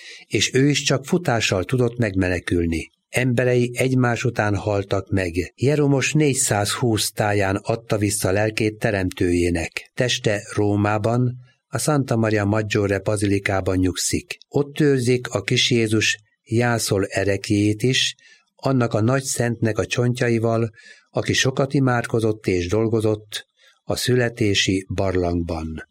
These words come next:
A Szent Mise imádsága. Istenünk, te Szent Jeromos áldozópap lelkébe bensőséges szeretetet oltottál a Szentírás iránt.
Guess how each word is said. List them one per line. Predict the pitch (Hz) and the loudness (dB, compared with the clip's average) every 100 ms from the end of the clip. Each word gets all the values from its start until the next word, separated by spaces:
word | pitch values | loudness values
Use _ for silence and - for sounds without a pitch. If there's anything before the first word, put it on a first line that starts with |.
| - - | -20 -8
A | 120 | -6
Szent | - 135 123 | 0 0 0
Mise | 123 - | 0 2
imádsága. | 117 117 110 104 - 107 101 101 95 - - - _ - | 2 2 0 0 0 0 0 0 -4 -10 -20 -20 _ -2
Istenünk, | 143 - 139 127 120 120 110 - _ | 0 2 0 2 2 2 -2 -12 _
te | 110 | -2
Szent | 95 - 123 123 | 0 0 0 -2
Jeromos | 123 113 113 110 107 - | 0 0 2 0 0 -2
áldozópap | - 107 104 107 107 101 104 104 | -2 -2 0 0 0 0 -2 -2
lelkébe | 101 101 101 107 101 98 98 - _ - _ - | -2 0 -2 -2 0 0 -4 -6 _ -20 _ -10
bensőséges | 104 127 131 - 131 123 - 120 117 | -2 0 0 2 2 2 2 2 0
szeretetet | - 117 113 110 107 101 - - | -2 -2 -2 -2 -2 -2 -6 -2
oltottál | 117 123 123 117 120 113 | -2 0 -2 -2 -2 0
a | 117 | 0
Szentírás | - 113 95 95 90 87 - | 0 -2 0 0 0 0 0
iránt. | 92 90 82 80 - | -2 -2 -4 -6 -10